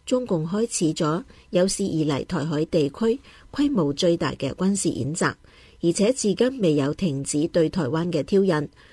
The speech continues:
但中共亦有缺乏尖端技術，晶片技術嚴重依賴美國嘅致命弱點。美國對中共環台軍演嘅反應有所保留，但隨後立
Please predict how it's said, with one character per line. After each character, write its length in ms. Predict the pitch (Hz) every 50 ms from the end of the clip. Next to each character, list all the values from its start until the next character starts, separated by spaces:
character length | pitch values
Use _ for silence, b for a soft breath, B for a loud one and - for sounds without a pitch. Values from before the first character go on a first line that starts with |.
| b b b b
但 240 | - 190 196 202 208
中 220 | - 269 285 294
共 180 | 277 208 165 151
亦 140 | 151 143 -
有 200 | 160 147 143 151
缺 200 | 160 - 190 165
乏 180 | - - 170 151
尖 340 | - - - - 220 220 220
端 240 | 220 226 226 226 214
技 180 | - 165 139
術， 240 | 143 - 190 156 135 B B B B B B B
晶 220 | - - 214 220 226
片 240 | 220 196 151 160 180
技 180 | - 202 170 156
術 200 | - - 165 151 -
嚴 220 | - 156 147 135 135
重 240 | - 180 156 151 - -
依 100 | 202 220
賴 220 | 214 175 156 151
美 240 | 151 151 143 135 143
國 180 | - 160 151
嘅 180 | 147 - 156 147
致 220 | 147 - - 170
命 200 | 165 165 147 135
弱 120 | 139 143 127 -
點。 280 | - - 139 156 202 269 - _ B B B B B B B B B
美 160 | - 190 220
國 160 | 247 240 233 226
對 220 | - 226 220 220
中 220 | 214 269 285 285
共 220 | 277 240 190 180 -
環 240 | 151 156 143 139 147
台 180 | 185 170 139 139
軍 220 | - 190 202 208
演 180 | 202 165 160 175
嘅 120 | 185 165
反 280 | 151 - 135 135 160 185
應 180 | 214 170 156 -
有 180 | 214 160 143 160
所 240 | 170 - 170 135 165
保 160 | - 156 131
留， 260 | 143 175 156 - - B B B B B B B B B -
但 280 | 208 202 202 202 208
隨 260 | 214 - 202 131 151 175
後 140 | 160 147
立 100 | - 156